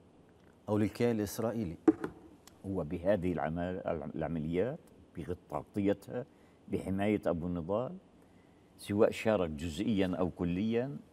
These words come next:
Speaker 2: هو قدم خدمات مباشرة. هل الأمريكان والإسرائيليين طلبوا؟ لا أدري، لكن إن لم يطلبوا فهو قدم عربون حسن سلوك.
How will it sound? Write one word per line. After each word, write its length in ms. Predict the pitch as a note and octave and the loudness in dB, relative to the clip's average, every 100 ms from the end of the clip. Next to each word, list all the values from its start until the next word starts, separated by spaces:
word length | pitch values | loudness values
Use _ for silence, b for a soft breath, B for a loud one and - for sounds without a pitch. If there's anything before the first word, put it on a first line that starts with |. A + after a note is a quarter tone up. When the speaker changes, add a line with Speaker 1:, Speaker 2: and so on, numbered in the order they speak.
| - - | -20 -4
Speaker 2:
هو 120 | F#2 | -4
قدم 320 | F2+ F#2 D#2 | -2 -2 -4
خدمات 560 | D2+ - F2 F2 F#2 - | -6 -6 -6 -2 -2 -2
مباشرة. 540 | E2 E2 F2 - C2+ - - b b b b b b - - - | -6 -4 -4 -6 -16 -16 -20 b b b b b b -20 -20 -20
هل 260 | - A2 A2 | 2 6 6
الأمريكان 840 | G2+ G2 F#2+ F#2+ - A2+ C3 A#2 | 6 4 4 2 2 4 4 4
والإسرائيليين 840 | D2+ D2 D2+ D2 - F#2+ G2 G2+ E2+ - | 0 -2 -4 -6 -4 -2 0 -2 -2 6
طلبوا؟ 480 | A2 A#2 A#2+ C#3+ E3+ - - - - - - - - - - - - - | 8 8 8 2 0 -12 -20 -20 -20 -20 -20 -20 -20 -20 -20 -20 -20 -2
لا 180 | F#2 F2+ | 0 0
أدري، 360 | D#2+ F2+ G2 - - b b b - - - - | -2 -4 -4 -8 -20 b b b -20 -20 -20 -2
لكن 360 | G2 - G#2+ G2+ - | 0 0 -2 -2 4
إن 140 | D3 | 8
لم 200 | C3+ A#2 | 8 8
يطلبوا 600 | A#2 A2+ B2 G#2+ B2 C#3 - - - | 4 2 0 2 0 -2 -4 -18 -4
فهو 220 | A#2 G2 G2+ | 2 4 4
قدم 560 | A#2+ A2 F2 G2+ G#2+ - - - - - - - - - | 2 0 2 0 0 -10 -18 -20 -20 -20 -20 -20 -20 -4
عربون 440 | F#2+ G2 E2+ G#2 | -2 0 0 -2
حسن 320 | E2+ F2+ - E2 | -2 -8 -6 -8
سلوك. 360 | - E2+ G2 | -8 -6 -6